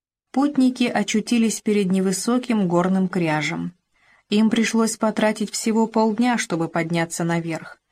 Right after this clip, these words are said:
Здесь перед ними открылся вид на широкое плоскогорье,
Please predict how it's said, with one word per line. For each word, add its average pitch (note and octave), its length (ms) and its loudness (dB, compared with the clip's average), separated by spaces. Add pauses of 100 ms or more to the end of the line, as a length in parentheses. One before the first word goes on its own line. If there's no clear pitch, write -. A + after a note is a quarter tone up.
(420)
Здесь G3+ 420 2
перед F#3 340 0
ними A#3+ 560 2
открылся A#3 680 0
вид A#3 320 2
на A#3 100 2
широкое A#3+ 520 2
плоскогорье, F#3 880 0